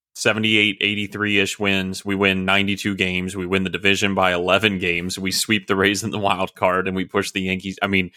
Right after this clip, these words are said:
it was, we had, I think what makes it hurt so bad is not only 'cause it's so fun to watch your team succeed,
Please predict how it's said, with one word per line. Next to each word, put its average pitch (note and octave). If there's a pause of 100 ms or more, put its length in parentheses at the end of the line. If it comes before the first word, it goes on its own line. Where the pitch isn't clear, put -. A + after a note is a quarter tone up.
(300)
it B2+
was, B2+ (260)
we C3
had, B2 (240)
I A#2+
think F3+
what F#3+
makes E3
it A#2+
hurt B2
so A#2
bad G2+
is F#2
not G#2
only G2+
'cause G2+
it's -
so G2+
fun G2
to G2
watch G2
your G#2+
team G#2+
succeed, G#2